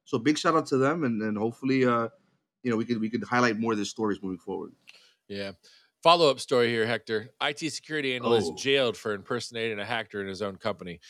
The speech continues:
Speaker 2: We did this story a few weeks ago, but now there's some follow-up. So, uh,
Speaker 1: Mm.
Speaker 2: twenty-eight-year-old former I T security analyst, uh, at a English company was sentenced to three years,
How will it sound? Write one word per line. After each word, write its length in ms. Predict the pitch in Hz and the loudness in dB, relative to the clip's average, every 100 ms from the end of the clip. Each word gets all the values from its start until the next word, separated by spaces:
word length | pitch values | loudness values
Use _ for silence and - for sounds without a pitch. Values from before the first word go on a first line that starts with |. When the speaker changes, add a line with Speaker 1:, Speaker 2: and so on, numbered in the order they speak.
| - - | -14 -2
Speaker 2:
We 120 | 135 | 0
did 160 | 170 156 | 0 -2
this 160 | 147 | -4
story 320 | - 139 135 | 0 2 2
a 20 | 123 | 0
few 180 | 123 120 | -2 -2
weeks 240 | 127 - | -2 -6
ago, 340 | 101 101 98 95 | -4 -2 0 -2
but 140 | 104 | -6
now 160 | 113 113 | -4 -2
there's 160 | 110 | -4
some 120 | 107 98 | -8 -4
follow-up. 500 | 113 110 101 87 - | 0 2 0 -4 -8
So, 300 | - 98 95 - - _ - | -6 -6 -6 -10 -20 _ -2
uh, 220 | 98 - | 0 2
Speaker 1:
Mm. 80 | 101 | -2
Speaker 2:
twenty-eight-year-old 720 | - 151 147 143 123 127 120 | 0 2 2 0 2 4 4
former 300 | - 131 123 | 2 0 4
I 100 | 120 | 2
T 260 | 113 - 127 | 2 -2 -4
security 600 | - - 104 127 123 117 | -4 -10 -8 -4 -2 -4
analyst, 560 | 113 107 110 - - 107 | -2 0 0 -4 -10 -6
uh, 420 | 98 98 98 101 | -4 -2 -4 -4
at 160 | 110 101 | -4 -2
a 240 | 98 101 - _ | -2 -4 -8 _
English 320 | 143 127 110 | -8 -6 -6
company 500 | - 110 101 95 95 - - _ | -4 -4 -4 -10 -12 -14 -20 _
was 160 | 101 - | -8 -2
sentenced 320 | 139 117 - | -2 -4 -8
to 80 | 107 | -8
three 340 | - 131 175 | -8 -4 -2
years, 720 | 185 160 156 110 69 - - | -2 -2 -2 -2 -6 -12 -14